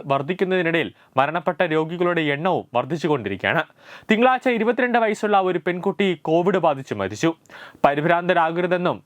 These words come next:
ജാഗ്രത പാലിക്കണമെന്ന് ഡോക്ടർമാർ ജനങ്ങളോട് അഭ്യർത്ഥിക്കുന്നുണ്ട്. പ്രായമായവർ, പ്രത്യേകിച്ച് പ്രമേഹം, രക്തസമ്മർദ്ദം, അതോടൊപ്പം തന്നെ ഹൃദ്രോഗം,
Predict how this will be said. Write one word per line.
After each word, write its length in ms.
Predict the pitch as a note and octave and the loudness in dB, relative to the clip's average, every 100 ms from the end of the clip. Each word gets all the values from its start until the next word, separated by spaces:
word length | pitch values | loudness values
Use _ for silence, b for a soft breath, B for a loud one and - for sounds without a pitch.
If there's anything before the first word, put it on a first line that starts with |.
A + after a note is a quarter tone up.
| A2 | 0
ജാഗ്രത 280 | B2+ C#3 D#3+ E3 E3 | 2 2 0 0 2
പാലിക്കണമെന്ന് 600 | D#3 D#3 E3+ F3+ F3 E3+ D3+ | 2 2 -2 -2 -2 -2 0
ഡോക്ടർമാർ 460 | D3 - F3 E3+ E3 C#3 | 0 0 -4 -2 -2 -2
ജനങ്ങളോട് 420 | C#3 D#3+ E3+ E3 D#3 C3+ | -4 -2 -2 0 0 -2
അഭ്യർത്ഥിക്കുന്നുണ്ട്. 720 | C3 E3 D3+ B2 F#2+ G#2 C#3 _ _ B B B - | -2 -4 -4 -4 -2 0 0 _ _ B B B 2
പ്രായമായവർ, 680 | G3 A3+ C4 B3+ A#3+ A3+ G#3+ F#3+ | 4 4 2 2 2 2 0 0
പ്രത്യേകിച്ച് 560 | F#3+ - G#3 G3+ - G3 F3+ E3+ | -2 0 0 0 0 0 0 -2
പ്രമേഹം, 480 | E3+ F#3 F#3+ G3 F3+ _ - | -2 -2 0 0 -2 _ -4
രക്തസമ്മർദ്ദം, 720 | D#3 - F#3 F#3+ F#3+ F3+ F#3+ - b b F3 | -2 -2 0 0 0 0 0 -2 b b 0
അതോടൊപ്പം 360 | E3+ F3+ F#3+ F3+ | 2 2 0 -2
തന്നെ 140 | F3 D#3+ | -2 -2
ഹൃദ്രോഗം, 500 | E3 D#3 F#3+ F#3 F#3+ | -2 0 2 2 0